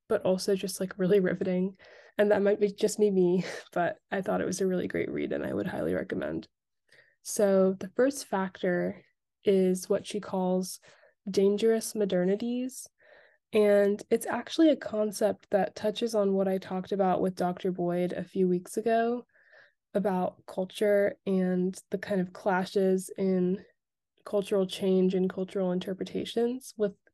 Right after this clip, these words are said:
and, and, like, how that interacts with biomedicine. So the influence of modern culture and its potential clashes with old customs could be potentially correlated with recent increases in maternal mortality.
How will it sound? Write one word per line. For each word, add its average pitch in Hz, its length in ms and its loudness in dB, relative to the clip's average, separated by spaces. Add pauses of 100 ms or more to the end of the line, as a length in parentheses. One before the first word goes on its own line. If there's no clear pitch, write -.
(480)
and, 208 140 6
and, 202 260 4
like, 185 160 4
how 202 200 0
that 185 200 4
interacts 180 500 -2
with 180 240 0 (720)
biomedicine. - 720 -4 (600)
So 214 220 4
the 202 120 0
influence 208 840 2 (100)
of 196 140 2
modern 190 420 2
culture 185 720 0 (400)
and 190 260 2
its 185 140 -4
potential 196 440 -4
clashes 190 680 0
with 185 200 2
old 190 220 0
customs 185 760 -4 (500)
could 240 220 2
be 240 120 2
potentially 202 720 4
correlated 202 680 2
with 196 160 -2
recent 196 380 -2
increases 190 580 -2
in 185 160 0
maternal 185 300 -2
mortality. 190 640 -4